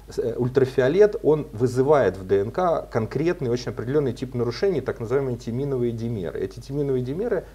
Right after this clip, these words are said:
репарируют тоже специальный фермент. И у нас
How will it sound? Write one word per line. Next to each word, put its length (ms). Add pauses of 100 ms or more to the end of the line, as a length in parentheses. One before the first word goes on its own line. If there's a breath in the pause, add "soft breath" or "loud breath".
(340 loud breath)
репарируют 960
тоже 400
специальный 640
фермент. 500 (400 soft breath)
И 260
у 100
нас 420